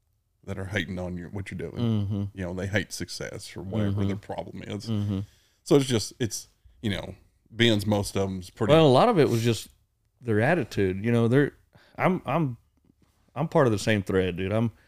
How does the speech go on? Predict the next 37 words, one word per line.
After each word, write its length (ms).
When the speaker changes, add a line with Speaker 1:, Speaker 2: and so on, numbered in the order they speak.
Speaker 2:
a 40
lot 60
of 60
people 220
say 180
I'm 140
cocky, 560
I'm, 240
uh, 260
I, 200
and 100
I 120
am. 200
I'm 80
not 80
gonna 160
lie 140
in 140
certain 260
aspects, 520
but, 140
Speaker 1:
<laughs> 320
Speaker 2:
uh, 320
Speaker 1:
Well, 260
I 60
mean, 80
Speaker 2:
confidence 680
is, 440
Speaker 1:
yeah. 160
Speaker 2:
is 180
most 400
of 160
it, 100
you 120
know, 260
and, 180
uh, 280